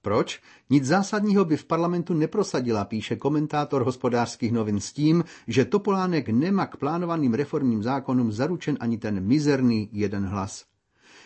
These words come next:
Komentátor deníku Právo poukazuje v souvislosti s vývojem v České republice například Rakouska,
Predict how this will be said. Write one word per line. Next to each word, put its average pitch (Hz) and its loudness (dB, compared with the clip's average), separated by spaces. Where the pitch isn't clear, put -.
Komentátor 143 4
deníku 127 2
Právo 143 2
poukazuje 156 0
v 135 -4
souvislosti 147 -2
s 101 -4
vývojem 147 -2
v - -10
České - -8
republice 127 -2
například 160 -4
Rakouska, 160 0